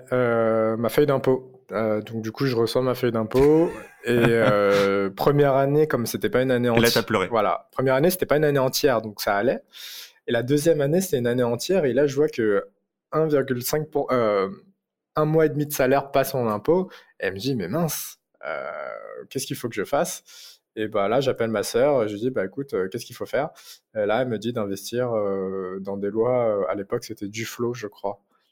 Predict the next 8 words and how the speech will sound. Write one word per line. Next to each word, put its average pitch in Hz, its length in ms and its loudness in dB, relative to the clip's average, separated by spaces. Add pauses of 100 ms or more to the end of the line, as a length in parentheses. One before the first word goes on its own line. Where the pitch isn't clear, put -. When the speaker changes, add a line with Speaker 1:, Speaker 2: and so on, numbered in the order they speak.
(220)
Speaker 1:
Donc, 101 220 -10
euh, 101 360 -2
d'investir 104 420 -4
dans 110 120 -6
du 104 200 -8
Duflo, 110 400 -8
du 107 140 -8
Pinel. 123 480 -6